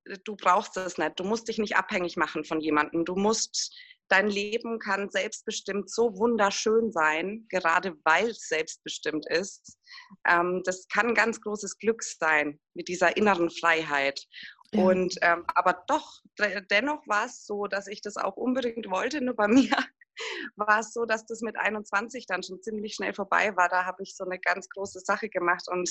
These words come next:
Speaker 1: <laughs> habe einen, äh, Türken geheiratet. Ich bin ein Jahr in
Speaker 2: Was?
Speaker 1: die Türkei
Speaker 2: Wusste ich ja noch
Speaker 1: gegangen.
Speaker 2: gar nicht, ja.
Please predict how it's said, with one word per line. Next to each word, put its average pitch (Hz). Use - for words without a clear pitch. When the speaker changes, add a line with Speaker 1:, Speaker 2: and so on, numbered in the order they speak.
Speaker 1:
<laughs> 247
habe 202
einen, 190
äh, 170
Türken 240
geheiratet. 165
Ich 185
bin 254
ein -
Jahr 180
in -
Speaker 2:
Was? 202
Speaker 1:
die 202
Türkei 208
Speaker 2:
Wusste 339
ich 165
ja 220
noch 220
Speaker 1:
gegangen. -
Speaker 2:
gar 196
nicht, 196
ja. 196